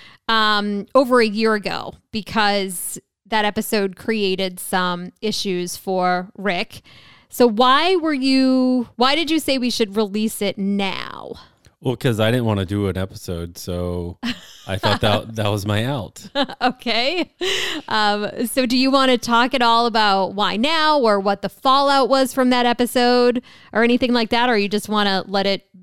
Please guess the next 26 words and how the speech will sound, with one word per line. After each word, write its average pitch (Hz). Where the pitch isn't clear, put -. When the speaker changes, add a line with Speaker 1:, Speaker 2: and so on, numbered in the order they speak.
Speaker 1:
be 202
as 190
it 196
is? 156
Speaker 2:
Um, 160
yeah, 160
I 104
guess 156
we 123
can 107
just 95
let 101
it 87
be. 104
Like, 92
uh, 98
yeah, 120
no, 110
it 92
didn't 113
end 117
well 117
with 110
all 110
of 95
that, 110